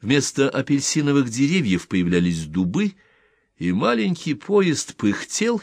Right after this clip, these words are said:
изо всех сил, выбрасывая большие клубы пара. Внезапно сделалось холоднее, потому что солнце заслоняла гора,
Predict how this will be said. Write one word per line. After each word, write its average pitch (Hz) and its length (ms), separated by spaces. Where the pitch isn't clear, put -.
изо 190 220
всех 185 320
сил, 117 460
выбрасывая 92 720
большие 82 440
клубы 90 340
пара. 76 420
Внезапно 135 640
сделалось 117 480
холоднее, 170 960
потому 170 240
что 175 260
солнце 143 680
заслоняла 82 640
гора, 87 480